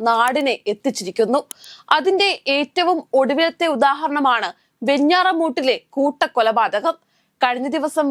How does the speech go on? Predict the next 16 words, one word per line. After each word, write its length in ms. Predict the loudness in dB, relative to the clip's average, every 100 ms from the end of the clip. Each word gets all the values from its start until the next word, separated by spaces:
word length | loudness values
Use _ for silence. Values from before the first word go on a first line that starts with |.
| 0
വൈകുന്നേരം 540 | 0 -2 0 0 -2 -4 0 2
ആറരയോടെ 600 | 2 0 -2 0 0 -2 -6 _ _ -2 0
വെഞ്ഞാറമൂട് 680 | 2 2 2 0 0 0 -2 0
പോലീസ് 320 | -2 0 -2
സ്റ്റേഷനിലേക്ക് 600 | -4 -4 -2 0 0 -2
എത്തിയ 240 | -6 -2 -2 0
യുവാവ് 420 | 2 2 0 -4 -10 -20 _ _
പോലീസുകാരോട് 760 | 0 2 0 0 2 2 2 0 -2 -4 0
താൻ 160 | 0 0 -2 -4 0
ആറുപേരെ 540 | 0 0 0 0 -2 -2
കൊലപ്പെടുത്തിയെന്ന് 840 | 0 0 -2 -4 -2 0 0 0 -4 0 0
അറിയിക്കുകയായിരുന്നു. 880 | 2 -2 0 0 0 0 -2 -2 -2 _ _ _ _ _
പോലീസുകാർ 580 | 2 2 0 0 0 0 0
പോലും 300 | 0 0 0 -2 0 0
അമ്പരന്ന് 460 | 2 0 0 -2 -2
പോയ 160 | -2